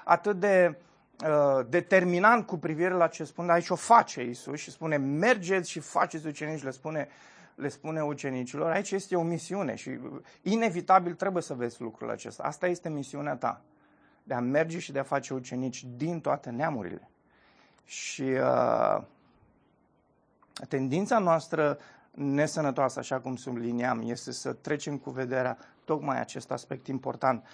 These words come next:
pe care Iisus îl subliniază. Dragilor, asta este chemarea bisericii locale, dar de care uneori noi ne debarasăm lejer, deși noi suntem biserica locală.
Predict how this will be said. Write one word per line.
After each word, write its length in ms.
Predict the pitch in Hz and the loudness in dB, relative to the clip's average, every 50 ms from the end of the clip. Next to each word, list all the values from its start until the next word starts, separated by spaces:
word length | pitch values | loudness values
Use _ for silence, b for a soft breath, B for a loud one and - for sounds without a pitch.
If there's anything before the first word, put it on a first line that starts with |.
| B B _ | B B _
pe 80 | - | -14
care 220 | 123 - - 120 113 | -10 -6 -4 -2 -2
Iisus 320 | 117 120 - 135 123 - | -4 -4 -6 -10 -8 -8
îl 80 | 135 120 | -10 -12
subliniază. 600 | - - 127 123 123 120 117 107 98 110 98 B B B B B B B B | -10 -10 -8 -4 -4 -2 -2 -2 -4 -6 -12 B B B B B B B B
Dragilor, 460 | - 123 165 175 160 139 135 131 135 | 2 6 8 8 8 6 4 4 4
asta 240 | 143 170 - - 196 | 4 4 2 0 -2
este 220 | 190 180 - 185 | -2 -2 -4 -6
chemarea 420 | 170 - - 151 147 147 156 156 151 | -6 -4 -2 2 4 4 6 6 4
bisericii 580 | 147 139 127 - - 147 139 135 131 - - | 2 -2 -6 -4 -4 -4 -4 -4 -8 -8 -6
locale, 640 | 131 123 117 - - 135 123 120 120 139 151 - - _ _ _ _ _ _ _ _ _ b b b b b b b b b b | -6 -6 -6 -2 2 4 4 4 4 2 -2 -2 -8 _ _ _ _ _ _ _ _ _ b b b b b b b b b b
dar 200 | - - 135 135 | -4 -2 -2 0
de 100 | 131 147 | 0 -2
care 260 | 147 - 170 170 175 | 4 8 8 8 10
uneori 540 | 175 175 170 160 151 143 147 156 170 160 147 | 8 4 2 2 0 2 4 4 2 2 2
noi 300 | 147 143 139 147 156 160 | 0 0 2 2 0 0
ne 100 | 156 151 | -2 -2
debarasăm 720 | 131 131 135 123 135 135 135 135 127 - - 151 143 143 135 | -4 -4 0 4 4 4 4 4 0 -4 -6 -4 -4 -2 -2
lejer, 600 | 123 120 113 110 110 120 117 113 127 143 147 - _ b b b b b b b b b b b b b b b b b b b b b b b b b b b b b b b b b _ _ _ | -2 -4 -6 -4 -2 0 2 2 2 2 0 -6 _ b b b b b b b b b b b b b b b b b b b b b b b b b b b b b b b b b _ _ _
deși 260 | - 165 - - 180 | -2 -2 0 0 0
noi 500 | 165 160 165 175 180 185 175 - 165 B B B B B B | 2 4 4 6 6 4 4 2 -2 B B B B B B
suntem 640 | - - - 190 180 160 - - 113 113 - - b b b b b b b - 127 | -12 -4 0 0 0 0 0 0 -2 -2 -4 -8 b b b b b b b -8 -6
biserica 500 | 120 120 - - 135 127 123 120 - 120 | -6 -4 -2 0 2 2 2 2 0 0
locală. 500 | 113 110 107 - - 113 104 98 98 | 0 -2 -4 -2 0 0 0 0 -4